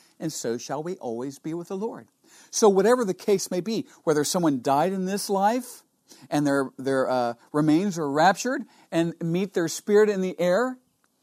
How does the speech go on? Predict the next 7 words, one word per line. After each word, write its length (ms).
that 140
has 120
already 240
been 140
in 120
heaven, 360
right? 320